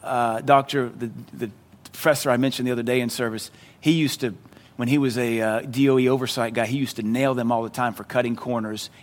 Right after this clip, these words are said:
and corruption at the federal government level. He said, "That man's so corrupt, he'd sell his grandmother for a nickel if he could."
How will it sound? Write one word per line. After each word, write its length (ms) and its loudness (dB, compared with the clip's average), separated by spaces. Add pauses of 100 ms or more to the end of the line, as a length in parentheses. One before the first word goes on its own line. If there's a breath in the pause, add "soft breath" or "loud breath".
and 160 -4
corruption 760 -2 (300 loud breath)
at 140 -6
the 100 -6
federal 340 0
government 460 0
level. 320 -4 (200 loud breath)
He 140 0
said, 200 -2
"That 200 6
man's 220 0
so 180 -2
corrupt, 400 0
he'd 160 -6
sell 240 0
his 140 -4
grandmother 480 2
for 200 -4
a 60 -4
nickel 480 -2
if 80 -12
he 80 -12
could." 300 -8